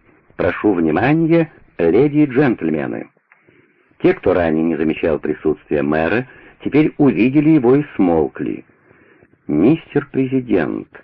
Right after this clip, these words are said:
тихим и проникновенным голосом проговорил Олкорн, перед вами люди тяжелой судьбы, люди, в сердца которых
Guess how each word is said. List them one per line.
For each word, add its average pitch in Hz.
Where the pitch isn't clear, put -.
тихим 90
и -
проникновенным 95
голосом 92
проговорил 90
Олкорн, 67
перед 95
вами 101
люди 92
тяжелой 90
судьбы, 85
люди, 160
в -
сердца -
которых 147